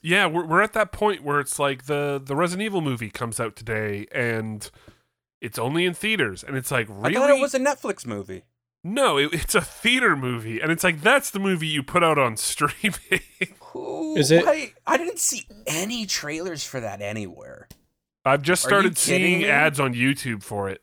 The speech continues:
Speaker 1: Like, that's how little it's being advertised.
Speaker 2: They sh-, they're, they should have just put it on Netflix or something.
Speaker 1: Oh, yeah. I think it looks dumb and stupid and fun, but
Speaker 3: Yeah, it looks fun.
Speaker 1: we'll
Speaker 3: I wanna
Speaker 1: see.
Speaker 3: see it.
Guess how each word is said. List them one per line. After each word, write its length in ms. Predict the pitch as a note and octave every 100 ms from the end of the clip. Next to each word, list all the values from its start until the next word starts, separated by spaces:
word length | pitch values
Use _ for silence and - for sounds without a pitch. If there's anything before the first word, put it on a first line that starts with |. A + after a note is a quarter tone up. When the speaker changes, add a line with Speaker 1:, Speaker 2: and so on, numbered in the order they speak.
| -
Speaker 1:
Like, 200 | A2 G#2
that's 260 | C3 -
how 180 | - C3
little 560 | A2+ A#2+ A#2 A2+ G#2+ A#2
it's 180 | A#2 -
being 300 | A#2 G#2+ G#2
advertised. 720 | G#2+ G2+ - G2 F#2 - -
Speaker 2:
They 180 | D3 B2+
sh-, 160 | - -
they're, 400 | C3+ C3+ B2+ A2+
they 240 | A2 B2 G#2+
should 160 | G2+
have 60 | F#2
just 140 | F#2
put 120 | - E2+
it 120 | -
on 120 | E2+
Netflix 480 | E2 - - F2+ _
or 60 | F#2
something. 460 | G2 F#2 F#2+ F#2+ G#2 _ _ _ _ -
Speaker 1:
Oh, 180 | D3 G2
yeah. 360 | G#2+ A#2 - - _ _ _ _ _ _ _ _
I 80 | G#3
think 180 | C4+ D4
it 20 |
looks 180 | G3 -
dumb 460 | - A2 A#2 B2 C3
and 120 | A#2
stupid 420 | - A#2+ A2+ B2+
and 140 | A2+ G2+
fun, 380 | A2 G#2+ G#2 G#2 -
but 180 | G#2 A#2
Speaker 3:
Yeah, 180 | C3+ C#3
it 60 |
looks 200 | F3 -
fun. 280 | - A2+ A#2
Speaker 1:
we'll 80 | D3
Speaker 3:
I 80 | D3+
wanna 180 | G3 D3
Speaker 1:
see. 260 | - B2
Speaker 3:
see 20 |
it. 260 | B2 A#2+